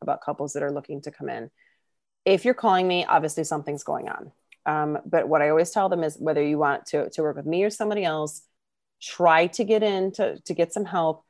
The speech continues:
before it, it gets really bad. Because the further along it gets, it, it's just like any other medical condition. You know, like, I always use, like, tangible visual examples. Like, if you have a rash on your arm, you're like,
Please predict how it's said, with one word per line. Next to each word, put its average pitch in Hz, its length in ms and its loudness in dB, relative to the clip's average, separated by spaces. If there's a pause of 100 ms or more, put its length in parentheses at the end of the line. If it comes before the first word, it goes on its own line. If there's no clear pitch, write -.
(120)
before 139 540 -2
it, - 200 -2
it - 160 -4
gets - 240 -6
really 110 200 -6
bad. - 280 -8 (260)
Because 160 280 2
the 160 100 -6
further 160 320 2
along 180 360 2
it 185 60 -14
gets, 151 280 -2
it, - 140 -8 (220)
it's 196 140 2
just 220 180 4
like 233 160 0
any 180 200 2
other 156 120 2
medical 143 360 0
condition. - 440 -14
You 156 140 -4
know, 143 160 2
like, 139 240 2
I 170 100 8
always 175 220 2
use, 170 300 0
like, 160 200 -2
tangible 156 760 -2 (160)
visual 160 400 0
examples. 147 500 -2
Like, - 140 -6
if 151 100 -8
you 196 80 2
have 226 120 0
a 208 60 2
rash 175 300 4
on 151 120 -2
your 143 100 -4
arm, 139 320 -6 (400)
you're 202 80 0
like, 240 120 4